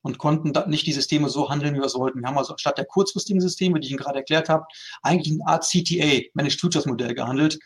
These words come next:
mit einer mittelfristigen bis langfristigen Ausrichtung. So, und das war in dem Jahr zweitausendachtzehn genauso bescheiden wie andere Managed Futures Konzepte. Also wir haben quasi mit den Märkten entsprechend schlecht ausgesehen. Zum M S C I World sehen wir dann entsprechend auch nicht so gut aus. Und, äh,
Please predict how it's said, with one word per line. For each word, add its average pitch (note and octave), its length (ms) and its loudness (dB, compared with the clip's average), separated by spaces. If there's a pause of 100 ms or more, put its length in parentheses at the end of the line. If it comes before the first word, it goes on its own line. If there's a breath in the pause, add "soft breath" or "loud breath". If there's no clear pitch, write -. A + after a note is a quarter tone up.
(200 loud breath)
mit C#3+ 140 -8
einer C3+ 100 -2
mittelfristigen C#3+ 640 -2
bis A#2+ 100 -4
langfristigen B2+ 520 -4
Ausrichtung. C#3 500 -6 (300 loud breath)
So, C#3+ 80 -2
und C3 60 2
das A#2+ 120 -2
war D3 340 4 (220 loud breath)
in C#3+ 100 -2
dem C#3+ 120 0
Jahr C#3+ 100 2
zweitausendachtzehn D3 480 0
genauso C#3 320 2
bescheiden C#3 400 2
wie B2+ 80 -2
andere D3 240 0
Managed D3 260 -2
Futures D3+ 360 -2
Konzepte. D3 560 0
Also B2 120 -2
wir B2+ 40 -2
haben C3 140 -4
quasi C3 280 0
mit C3+ 140 -2
den C3+ 100 0
Märkten C3+ 480 0
entsprechend C#3 560 -4 (560 loud breath)
schlecht - 260 4
ausgesehen. G3 600 4
Zum D#3 240 0
M D#3 120 0
S D#3 100 2
C D3+ 80 2
I - 20 4
World D#3+ 260 4
sehen D#3+ 140 4
wir C#3+ 80 2
dann C3+ 80 2
entsprechend C3+ 360 -6
auch E3 120 2
nicht G3 160 2
so F3+ 80 0
gut F3+ 160 -2
aus. E3+ 380 2
Und, D3 340 -4
äh, C#3+ 200 4